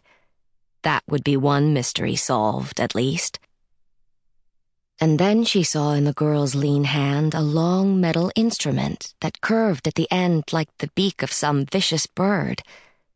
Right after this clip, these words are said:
Lynette gasped sharply, and she could tell from the way Tobias was rapidly blinking that he hadn't expected this either. The young woman was watching Tobias, waiting for some response,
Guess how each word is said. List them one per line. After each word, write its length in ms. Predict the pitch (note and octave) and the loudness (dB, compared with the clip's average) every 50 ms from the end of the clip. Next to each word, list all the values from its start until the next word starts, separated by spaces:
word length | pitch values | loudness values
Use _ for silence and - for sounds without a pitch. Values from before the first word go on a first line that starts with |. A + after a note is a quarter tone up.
| _ _ _ _ _ _ _ _ _ | _ _ _ _ _ _ _ _ _
Lynette 340 | - F3 D#3+ D#3 - - _ | 0 0 0 0 -2 -4 _
gasped 580 | - E3 E3+ G3 G#3 F3 D#3 - - - - - | -2 0 2 2 2 2 0 -2 -6 -10 -12 -8
sharply, 640 | - - - D#3+ D3 C#3 - - D#3 D#3+ D3+ D3 - - - - - - _ _ _ _ _ | -4 0 2 2 2 0 0 -2 0 0 0 -2 -4 -8 -14 -20 -20 -20 _ _ _ _ _
and 140 | - D3+ D3+ | -2 -2 0
she 120 | - E3 | 0 -2
could 160 | - - - | -4 -6 -6
tell 240 | - - A3 G#3+ G3 | -4 0 0 0 0
from 260 | - - F#3+ F#3 F3+ | 0 0 2 2 2
the 80 | E3+ E3+ | 2 2
way 240 | E3+ F#3 F#3+ F#3 F3 | 2 2 2 0 0
Tobias 640 | - - F3+ D#3 F3 F#3 F#3 F3 F3 E3+ D#3+ - - | -2 -2 -2 0 0 2 2 2 0 0 -2 -2 -4
was 180 | D#3+ D3+ - | -4 -2 -2
rapidly 440 | F#3 F#3 F3+ - E3+ - - E3+ E3 | -2 -2 -2 -2 -2 -2 -2 -2 0
blinking 580 | - - F3+ G3 G3+ - F3+ D#3+ D3+ C#3+ C#3 C3 | 0 0 0 0 0 0 0 0 2 0 0 -2
that 160 | - C#3+ - | -4 -6 -4
he 160 | - G#3+ A3+ | -2 -2 0
hadn't 380 | G3+ G3 F#3+ E3+ D#3 C#3 - - | 0 -2 -2 -2 -2 -2 -2 -4
expected 540 | C#3+ - - - F3 D#3 - - D3 C3 | -6 -6 -6 -4 -6 -4 -4 -4 -4 -2
this 200 | - D3+ C#3+ - - - | -2 -2 -2 -2 -2 -2
either. 440 | D3+ D#3 E3+ F#3 - C3+ B2 C3+ - _ _ _ _ _ _ _ _ _ _ _ _ _ _ _ _ _ _ _ _ _ _ _ _ _ _ _ _ _ _ _ _ _ _ _ _ _ _ | -2 0 0 0 0 -2 -2 -4 -8 _ _ _ _ _ _ _ _ _ _ _ _ _ _ _ _ _ _ _ _ _ _ _ _ _ _ _ _ _ _ _ _ _ _ _ _ _ _
The 80 | D3 | 0
young 300 | D3+ D#3 D#3 D3+ D3+ D3 | 2 2 4 4 4 4
woman 260 | D3 D#3 D#3 D3+ D3+ D3+ | 4 4 2 2 2 2
was 160 | D3 C#3 B2+ | 0 0 0
watching 520 | C#3 D#3 D3+ D#3 - - F3+ F3 E3+ F3 | 0 0 0 0 0 0 0 0 0 0
Tobias, 720 | - - C#3+ B2+ C#3+ C#3 C3 B2+ C3 C#3+ D3 D3 - - - _ _ _ _ _ _ _ _ | 0 -2 -2 0 0 0 0 0 -2 -2 -2 -4 -6 -8 -12 _ _ _ _ _ _ _ _
waiting 320 | D#3+ E3 E3+ E3 D#3 D#3 | -2 0 2 2 2 2
for 140 | D3 - D#3 | 0 0 -2
some 340 | D3 - F3 E3+ D#3+ D#3+ D#3+ | -2 0 0 0 2 2 0
response, 680 | D#3+ D#3 - - - F3+ F#3 G3+ F#3+ D#3 - - - | 0 -2 -2 -2 0 0 0 0 0 -2 -4 -6 -10